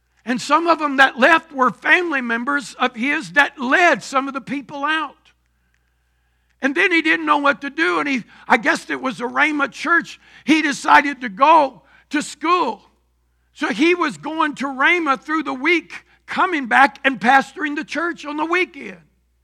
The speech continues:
And God began to turn it around, and just about everybody came back, with the exception of a few. And then he said,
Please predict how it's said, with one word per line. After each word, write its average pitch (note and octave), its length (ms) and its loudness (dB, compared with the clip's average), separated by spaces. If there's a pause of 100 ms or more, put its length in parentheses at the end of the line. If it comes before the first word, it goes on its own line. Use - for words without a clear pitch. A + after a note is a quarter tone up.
(540)
And C#4+ 220 0
God E4 400 8
began C#4 380 -4
to C4+ 80 -4
turn D#4+ 320 0
it D4+ 60 0
around, D4 420 2 (200)
and C#4+ 160 0
just D#4 260 -4
about C#4 320 6
everybody D4+ 680 6
came C#4 360 -2
back, F4 460 4 (840)
with C#4+ 200 2
the D4+ 80 -4
exception C#4+ 640 -2
of C#4 120 -2
a D4+ 80 -6
few. E4 500 -4 (460)
And D4 260 0
then F#4 320 2
he D4+ 100 2
said, B3 540 0